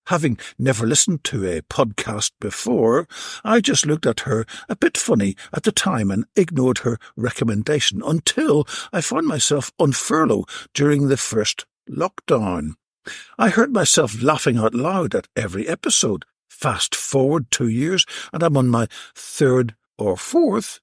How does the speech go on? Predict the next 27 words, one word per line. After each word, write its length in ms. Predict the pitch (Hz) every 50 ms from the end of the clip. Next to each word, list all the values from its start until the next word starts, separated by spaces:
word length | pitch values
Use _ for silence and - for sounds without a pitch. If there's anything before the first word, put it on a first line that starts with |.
| _
who 200 | _ - - 131
knows, 320 | 120 113 101 120 147 - - - - - -
re-listen, 640 | _ 107 139 208 285 320 285 - - - 98 82 - - - -
and 100 | - 143
I've 140 | 165 160 120
just 320 | 113 - 277 214 - - -
seen 340 | - - 226 226 214 202
the 140 | 151 117 104 - - - - -
live 380 | 107 127 139 165 170 160 131
show 280 | - - - 156 151 151
in 100 | 143 135
Manchester. 680 | 143 165 202 202 - - - 113 - - - 85 73 - _ _ _ _ _ _
Can't 260 | - - 220 226 220
wait 280 | 220 151 160 196 214 -
for 160 | - - 147
a 80 | 135 120
new 160 | 135 170 156
series, 500 | 110 - - 170 156 107 101 98 - - - - - - _ _
and 260 | - 147 139 123 110 - -
anything 440 | - 180 196 - 202 - 123 - 123
else 300 | - 160 131 117 113 -
that 180 | - 151 143 -
comes 260 | - - 135 123 123
from 240 | - - 117 113 117
Rocky's 400 | 135 160 - - 135 117 - -
mind. 460 | - 185 - 151 123 90 87 78 - - _ _ _ _ _ -
Would 180 | 156 165 -